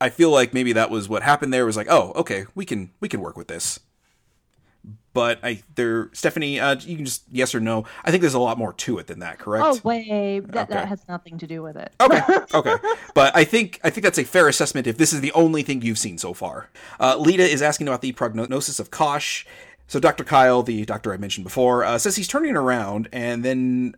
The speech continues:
Speaker 1: mentions that Del Varner, after doing an autopsy on him, he's been dead for thirty-six hours, meaning they, quote, "saw a dead man at the casino." And then Lita starts sabotaging the doctor's equipment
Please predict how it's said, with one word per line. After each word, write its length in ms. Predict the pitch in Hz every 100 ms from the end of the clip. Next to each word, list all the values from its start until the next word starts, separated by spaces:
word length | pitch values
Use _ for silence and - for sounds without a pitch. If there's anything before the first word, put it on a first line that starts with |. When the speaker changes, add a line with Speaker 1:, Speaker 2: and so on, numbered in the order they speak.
| -
Speaker 1:
mentions 260 | 202 220
that 140 | 175 127
Del 160 | 226
Varner, 400 | 190 226 165 175
after 260 | 147 - 151
doing 180 | 156 151
an 100 | 143
autopsy 380 | 180 139 -
on 100 | 131 156
him, 80 |
he's 180 | 147 151
been 140 | 165 156
dead 180 | 208
for 100 | -
thirty-six 460 | 117 123 113 110 -
hours, 400 | 98 95 104 104 107
meaning 480 | 120 123 117 110 -
they, 340 | 110 113 107
quote, 340 | - 151 147 -
"saw 160 | 208
a 60 | 175
dead 260 | 104 151 151
man 160 | 101
at 80 | 98
the 80 | -
casino." 480 | - 139 101 85 87 - - - - -
And 340 | 123 131 127
then 160 | 160 180
Lita 180 | 294 359
starts 220 | 262 -
sabotaging 500 | 196 202 175 175 170
the 60 |
doctor's 320 | 139 147 131 113
equipment 680 | - 233 135 120 127 -